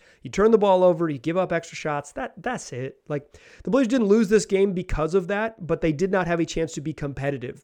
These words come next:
because of that. They lost the game because Miami shot really well. Um, the Blazers defense wasn't perfect, but Miami shot really well.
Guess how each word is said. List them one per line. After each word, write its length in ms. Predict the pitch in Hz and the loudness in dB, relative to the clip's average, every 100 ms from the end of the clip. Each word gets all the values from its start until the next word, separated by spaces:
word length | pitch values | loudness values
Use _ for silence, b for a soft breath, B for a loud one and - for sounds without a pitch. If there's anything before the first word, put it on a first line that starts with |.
| - | -14
because 280 | 131 131 131 | -12 -12 -12
of 80 | |
that. 160 | - - | -16 -6
They 80 | 202 | -2
lost 240 | 320 359 | 0 0
the 60 | 156 | -2
game 180 | 127 127 | -6 -6
because 220 | 127 123 | -8 -8
Miami 240 | 120 131 | -10 -10
shot 260 | - - - | -10 -12 -12
really 180 | - - | -14 -12
well. 360 | - - - B B B - | -12 -12 -16 B B B -4
Um, 320 | 151 160 - - - | -4 -4 -8 -16 -8
the 100 | 240 | -2
Blazers 220 | 320 202 | 0 0
defense 280 | 254 220 175 | 0 0 2
wasn't 240 | 185 170 | 0 0
perfect, 440 | 147 185 185 208 - b b b | -2 -2 -2 -4 -10 b b b
but 140 | 196 202 | -2 2
Miami 260 | 247 277 | 4 2
shot 240 | 277 294 285 | 2 0 2
really 160 | 151 | 0
well. 300 | 131 143 - | -2 -6 -12